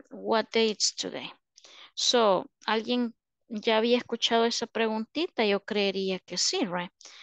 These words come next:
So, uh, what day it's, uh, today? What day it's today? So that is a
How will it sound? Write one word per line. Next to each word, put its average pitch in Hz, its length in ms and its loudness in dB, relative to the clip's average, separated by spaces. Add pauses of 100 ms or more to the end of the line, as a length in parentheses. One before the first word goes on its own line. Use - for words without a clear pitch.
(160)
So, 202 800 4 (420)
uh, 214 500 4 (160)
what 254 300 4 (380)
day 233 540 2
it's, - 600 -2
uh, 185 440 0 (120)
today? 196 480 -4 (1000)
What 208 340 0
day 220 280 2
it's - 320 -4
today? 180 280 -2
So 185 220 2
that 202 200 0
is 214 280 -2
a 185 100 0